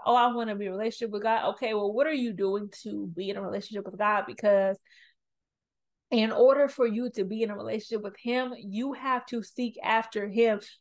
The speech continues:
You have to do the work. You have to be willing to do the work in order to be in a relationship with him. You can't decide and say, "Okay, well, I wanna be in a relationship with God, but I'm just gonna sit back here. And I'm just gonna let God come to me. And I'm just gonna do what I wanna do when I wanna do it.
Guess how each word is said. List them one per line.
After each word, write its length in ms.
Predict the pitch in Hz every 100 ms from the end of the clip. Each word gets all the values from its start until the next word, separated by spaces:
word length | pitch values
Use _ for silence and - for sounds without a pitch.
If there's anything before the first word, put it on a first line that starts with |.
| _
You 220 | 220 262
have 300 | 269 240 240 -
to 160 | 214
do 500 | 190 196 233 233 214 - _ _ _ _ _ _ _ _ _ _ 214
the 140 | 233
work. 400 | 208 254 240 - 208
You 160 | 262
have 240 | 311 302 269
to 60 |
be 120 | 277
willing 460 | 262 233 330 330 240
to 100 | 247
do 200 | 208 247
the 100 | 226
work 280 | 214 220 220
in 100 | 214
order 220 | 208 220 202
to 60 | 208
be 140 | 208
in 60 | 208
a 40 |
relationship 400 | 202 214 208 185
with 120 | 214
him. 140 | 214 214
You 120 | 226
can't 320 | 269 262 226
decide 520 | 226 - 240 247 226 - - _
and 120 | 233
say, 200 | 226 247
"Okay, 280 | 254 254 254
well, 500 | 240 233 233 226 233 _ _ _ _ _ _
I 120 | 240 269
wanna 200 | 302 294
be 120 | 294
in 60 | 285
a 40 |
relationship 340 | 285 277 302
with 100 | 240
God, 380 | 254 277 269 240
but 80 | 196
I'm 160 | 247 254
just 100 | 233
gonna 140 | 226
sit 220 | - 233
back 220 | 220 214 -
here. 340 | 190 - 208 _ _ _ _ _ _ _ _
And 160 | 233 240
I'm 140 | 247
just 160 | 240 -
gonna 200 | 226 220
let 240 | 233 220
God 260 | 214 214 -
come 200 | 214 208
to 80 |
me. 300 | 214 208 196 -
And 380 | 226 220 214 -
I'm 220 | 226 233
just 180 | 240 -
gonna 240 | 233 220
do 220 | 202 226
what 100 | 220
I 140 | 220 226
wanna 300 | 226 220 220
do 240 | 226 226
when 260 | 214 208 220
I 100 | 214
wanna 260 | 214 214
do 240 | 208 220 220
it. 180 | 214